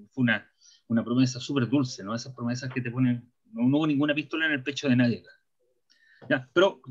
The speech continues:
c-, cerrando la pregunta tuya, diciembre del, noviembre del dos mil veinte se salieron los primeros libros a entrega a, a medios de prensa y una primera pre-, una preventa leve, ya porque había mucha gente que lo quiso, quería regalar para Navidad.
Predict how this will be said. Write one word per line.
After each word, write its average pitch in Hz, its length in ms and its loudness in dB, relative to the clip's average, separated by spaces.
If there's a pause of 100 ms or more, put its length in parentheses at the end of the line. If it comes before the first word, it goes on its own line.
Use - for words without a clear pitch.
(160)
c-, 160 160 -8 (220)
cerrando 190 340 -2
la 196 80 2
pregunta 196 300 0
tuya, 226 340 -2 (1300)
diciembre 208 460 2
del, 190 720 4 (200)
noviembre 170 520 2
del 160 180 0 (300)
dos 170 120 -8
mil 185 140 -8
veinte 196 380 -8
se 151 360 -8
salieron 160 340 -6
los 160 80 -6
primeros 160 260 -8
libros 165 400 -2 (480)
a 131 120 2
entrega 147 420 2
a, 117 680 -2 (280)
a 123 80 0
medios 143 180 4
de 131 80 2
prensa 151 580 0
y 151 160 0
una 156 400 -2
primera 165 420 -2
pre-, 165 260 -4
una 156 160 -4
preventa 160 500 -4
leve, 180 460 0 (840)
ya 147 80 0
porque 147 180 -4
había 156 120 0
mucha 160 200 -8
gente 160 200 -10
que 156 60 -2
lo 143 120 -4
quiso, 143 260 -12
quería 151 220 -4
regalar 151 240 -4
para 147 140 -4
Navidad. 127 340 0